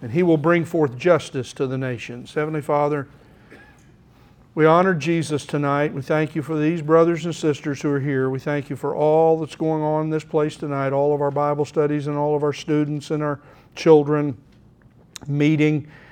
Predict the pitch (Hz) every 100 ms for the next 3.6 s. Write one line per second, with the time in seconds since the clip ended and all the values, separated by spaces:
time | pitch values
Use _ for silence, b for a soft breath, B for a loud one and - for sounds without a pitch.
0 | B - 135 - 151 151 147 143 135 131
1 | - 135 - 156 156 160 147 156 - 160
2 | 151 - 165 160 - 147 - 151 143 131
3 | 151 151 - 139 131